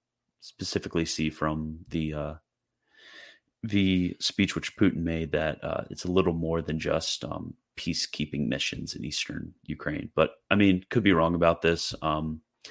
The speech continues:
again, I'm not trying to give you all the answers. I'm just trying to give you a way and a, a, uh, hermeneutic through which to view this. And then I'm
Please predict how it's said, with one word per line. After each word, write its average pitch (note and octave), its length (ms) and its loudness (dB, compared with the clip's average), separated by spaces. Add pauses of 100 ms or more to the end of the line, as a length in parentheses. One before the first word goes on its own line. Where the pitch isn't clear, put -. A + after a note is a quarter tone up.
(160)
again, E2 400 4
I'm E2 120 -2
not D#2+ 220 2
trying D#2+ 360 2
to D#2+ 100 -8
give D#2 180 -2
you D#2+ 60 0
all D#2 160 0
the C#2+ 140 -6
answers. D#2 580 -4
I'm D#2 100 -6
just D2+ 140 -8
trying D#2 400 -4
to D#2 320 -2 (520)
give F#2+ 140 4
you G2 120 10
a - 20 10
way F2 300 6
and F2 200 0 (100)
a, E2 200 -2 (560)
a, D#2+ 260 -2
uh, D2+ 160 -4 (120)
hermeneutic E2 640 -2
through F#2 120 2
which D#2+ 260 0
to E2+ 60 -6
view F2+ 240 2
this. G2 480 4
And E2+ 180 -2
then E2 340 -2 (200)
I'm E2+ 560 2